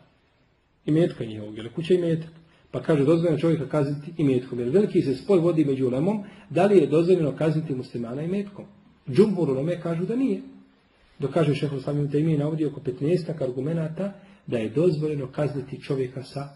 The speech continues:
imetkom. I to je ispravno mišljenje. Da je dozvoljeno kazniti muslimana imetkom, na primjer, naš danas saobraćaj i druge kazne, prekršaje koje pravi čovjek,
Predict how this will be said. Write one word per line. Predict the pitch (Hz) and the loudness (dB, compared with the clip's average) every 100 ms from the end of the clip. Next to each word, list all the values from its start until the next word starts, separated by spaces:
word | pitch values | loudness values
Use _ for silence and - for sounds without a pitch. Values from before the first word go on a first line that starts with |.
| - | -10
imetkom. | 147 110 120 - - _ _ _ _ | -8 -8 -14 -20 -20 _ _ _ _
I | 147 | -8
to | - | -2
je | 147 | -4
ispravno | - 117 113 | -4 -8 -8
mišljenje. | 110 - - - _ _ _ _ _ - | -10 -12 -16 -20 _ _ _ _ _ -2
Da | 131 | 2
je | |
dozvoljeno | 131 180 180 151 131 | 6 6 6 2 0
kazniti | 165 151 131 127 | 2 2 0 -2
muslimana | 117 - 123 127 143 147 - - - | -4 -4 -2 0 0 -2 -4 -10 -4
imetkom, | 117 104 - 208 214 - - _ _ _ - | -4 -4 -6 -6 -6 -12 -20 _ _ _ -8
na | 220 | 0
primjer, | 196 175 | 6 6
naš | 160 160 | 4 0
danas | 139 139 - - | 0 0 0 2
saobraćaj | 143 127 117 - 123 123 - | 2 4 0 0 -2 -2 -2
i | |
druge | 160 156 127 | 2 2 2
kazne, | 135 127 120 | 0 0 -2
prekršaje | 139 131 - 123 113 | -6 -6 -6 -6 -6
koje | 123 - | -8 -6
pravi | 123 117 | -6 -4
čovjek, | - 147 175 | 0 2 2